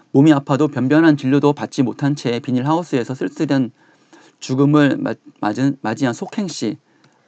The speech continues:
어, 실제 이런 일이 있었지요. 같은 사건도 어쩌면 당연하게 벌어질 수밖에 없었던 예견된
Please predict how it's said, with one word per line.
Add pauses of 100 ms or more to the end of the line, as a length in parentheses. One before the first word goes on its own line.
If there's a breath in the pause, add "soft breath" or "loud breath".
(180)
어,
실제
이런
일이
있었지요. (600 soft breath)
같은
사건도
어쩌면
당연하게
벌어질
수밖에
없었던
예견된